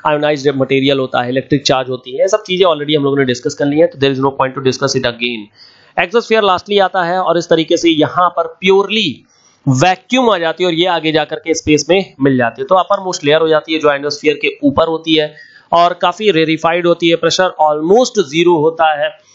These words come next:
Light gases hydrogen और helium कभी-कभी मिल जाती हैं, and this is again coming from the sun। तो temperature gradually जो होती है वो increase कर रही होती है और ultimately sunlight के कारण से बाहर में जाकर के space में मिल जाती हैं।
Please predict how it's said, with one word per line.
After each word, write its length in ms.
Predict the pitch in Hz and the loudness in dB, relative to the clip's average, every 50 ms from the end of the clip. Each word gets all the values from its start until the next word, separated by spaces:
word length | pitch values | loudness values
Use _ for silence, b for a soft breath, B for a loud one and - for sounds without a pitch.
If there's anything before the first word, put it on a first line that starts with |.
| b b b - | b b b 0
Light 320 | 143 175 190 220 226 220 | 2 2 2 2 -2 -2
gases 400 | 180 190 180 170 - 185 180 170 160 | -2 -2 -2 0 2 2 2 2 0
hydrogen 540 | 143 - 160 156 151 165 160 147 165 165 165 | -2 -2 -2 0 0 0 0 2 0 2 2
और 120 | 160 151 | 0 0
helium 340 | 131 127 147 156 160 165 160 | 0 -2 0 2 2 2 2
कभी-कभी 440 | 165 170 151 156 160 170 156 147 147 | 0 0 -2 0 0 0 0 2 2
मिल 260 | 139 143 165 185 180 | 4 4 4 4 2
जाती 400 | 170 170 160 160 - 165 165 151 135 | 2 0 0 -2 -6 -10 -8 -4 0
हैं, 180 | 143 147 151 147 143 | 4 4 4 4 2
and 200 | 143 135 127 147 | 0 0 -2 0
this 140 | 147 156 | 0 0
is 120 | 156 143 147 | 0 0 0
again 280 | 147 147 160 170 170 156 160 | 0 0 -2 -2 -4 -4 -4
coming 200 | 156 147 156 151 - | -4 -4 -4 -6 -2
from 240 | - 147 143 143 139 | 0 0 0 0 0
the 140 | 160 180 208 226 B B B B B - - | 0 0 0 0 B B B B B -4 -2
sun। 320 | - - 196 185 147 120 110 113 107 b b b b b b b _ - | 0 0 0 0 -2 -6 -12 -16 -20 b b b b b b b _ -4
तो 60 | 175 | -2
temperature 420 | - 185 185 175 202 202 226 233 | -2 -2 -4 -4 -6 -2 -2 -4
gradually 460 | 214 170 180 165 156 156 170 170 180 165 | 0 0 -2 -2 -2 -4 -2 -2 -2 0
जो 100 | 160 160 | 0 0
होती 200 | 160 160 170 165 | 0 2 2 2
है 60 | 160 | 2
वो 120 | 156 165 | 2 2
increase 340 | 160 147 139 156 170 180 175 | 0 0 0 0 0 0 0
कर 160 | - 175 170 | -2 0 2
रही 160 | 170 175 170 | 2 2 2
होती 220 | 175 175 175 180 190 | 2 0 0 2 2
है 60 | 175 | 2
और 100 | 151 147 | 2 2
ultimately 420 | 147 147 156 151 147 143 143 160 160 | -2 -4 -2 0 0 0 0 -2 0
sunlight 380 | - 156 143 139 143 143 147 | 2 4 4 4 4 2 -2
के 100 | - 151 | -6 -4
कारण 280 | 147 143 139 139 139 139 | -2 0 0 0 -2 -6
से 180 | 135 - 151 151 | -8 -6 -6 -2
बाहर 300 | 135 135 123 117 127 135 | 0 0 0 0 -2 -6
में 100 | 139 139 | -4 -2
जाकर 240 | 131 127 127 - 123 | -2 -2 -2 -2 -8
के 180 | - - 147 | -2 0 0
space 360 | 135 - - 135 135 127 - - | 0 0 0 0 0 0 0 2
में 300 | 156 190 233 254 247 - _ _ - | 2 2 2 2 -2 -6 _ _ 0
मिल 200 | 135 147 135 120 | 0 0 2 0
जाती 340 | 113 107 107 - - 110 104 | -4 -6 -8 -8 -12 -16 -14
हैं। 160 | 101 101 98 | -14 -16 -16